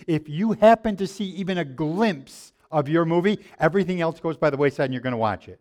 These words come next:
How, how many of you got that? You got that? Okay. Uh, I have two. The first is, and, and please don't judge me, all right? I know that this is dangerous when you admit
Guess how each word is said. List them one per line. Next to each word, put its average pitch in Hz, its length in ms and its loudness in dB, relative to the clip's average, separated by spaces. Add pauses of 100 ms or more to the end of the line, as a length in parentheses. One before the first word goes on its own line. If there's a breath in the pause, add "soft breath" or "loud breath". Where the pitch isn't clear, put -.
How, 147 100 -8
how 147 200 -6
many 175 100 -6
of 160 60 -6
you 156 80 -4
got 139 180 -2
that? 104 260 -6
You 123 160 -16
got 143 200 -8
that? 185 260 -4 (400)
Okay. 113 260 -8 (480 soft breath)
Uh, 123 300 -2
I 156 140 0
have 165 280 2
two. 113 300 -6 (1040)
The 139 100 2
first 208 520 -2
is, 143 640 -2
and, 156 240 -16
and 127 180 -12
please 170 260 -4
don't 127 220 -6
judge 120 320 -8
me, 156 200 -10 (160)
all 101 120 -14
right? 143 300 -10 (200)
I 107 100 -14
know 127 200 -8
that 123 140 -16
this 131 200 -10
is 104 80 -14
dangerous 127 500 -10
when 110 120 -10
you 104 100 -8
admit 110 300 -10